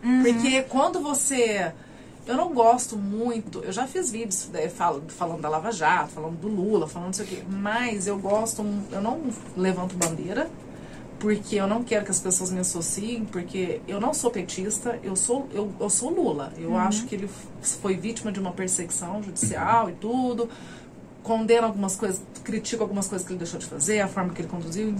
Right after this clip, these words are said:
Speaker 2: enfim. Mas eu não pinto ele como o maior ladrão do mundo, o maior
Speaker 1: Uhum.
Speaker 2: corrupto do mundo, eu não acho que ele é isso.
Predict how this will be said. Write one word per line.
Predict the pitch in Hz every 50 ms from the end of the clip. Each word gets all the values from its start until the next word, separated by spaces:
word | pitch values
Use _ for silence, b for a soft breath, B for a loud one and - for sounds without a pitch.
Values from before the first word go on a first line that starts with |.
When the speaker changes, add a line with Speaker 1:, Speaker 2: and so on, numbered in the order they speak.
| -
Speaker 2:
enfim. | 214 247 262 - - - 220 196 170 143 - - - - B B B B B B B B
Mas | 185 180 185
eu | 196 208
não | 240 285
pinto | 277 - - 226 226 220 - 208 196 190
ele | 185 185 185
como | - 190 185 185 185
o | 180
maior | 180 175 170 175 180 190 185
ladrão | 180 165 160 156 175 175 180 180 175 170
do | 165
mundo, | 170 175 180 202 220 226 226
o | - 226 -
maior | 180 180 190
Speaker 1:
Uhum. | 208 208
Speaker 2:
corrupto | 196 190 180 - 208 208 208 - 208
do | 185 180 180
mundo, | 175 185 202 226 226 220 208 190 175 185
eu | 202
não | 214 233 220
acho | 196 185 - - -
que | -
ele | 170 165 160 160
é | 185 233
isso. | 240 - - - -